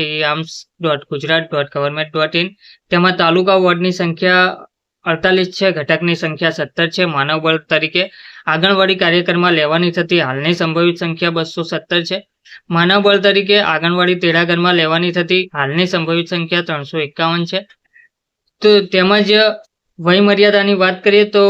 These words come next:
ઉમેદવારની ઉંમર અઢાર વર્ષ પૂર્ણ હોવી જોઈએ અને તેત્રીસ વર્ષથી વધારે ના હોવી જોઈએ. તેમજ અગ્રતાના ધોરણે આંગણવાડી કાર્યકર તરીકે માનવબળની સેવા માટે અરજી કરનાર તેડાગરની ઉંમર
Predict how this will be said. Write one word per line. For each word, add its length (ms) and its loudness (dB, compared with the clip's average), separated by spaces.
ઉમેદવારની 640 0
ઉંમર 320 0
અઢાર 380 -2
વર્ષ 320 2
પૂર્ણ 240 -4
હોવી 300 0
જોઈએ 180 2
અને 180 -2
તેત્રીસ 460 -4
વર્ષથી 360 -4
વધારે 360 -2
ના 180 0
હોવી 320 -2
જોઈએ. 200 -2
તેમજ 320 2
અગ્રતાના 640 2
ધોરણે 400 0
આંગણવાડી 580 -2
કાર્યકર 480 0
તરીકે 360 -2
માનવબળની 720 -2
સેવા 380 -2
માટે 300 -2
અરજી 300 0
કરનાર 360 4
તેડાગરની 580 0
ઉંમર 240 0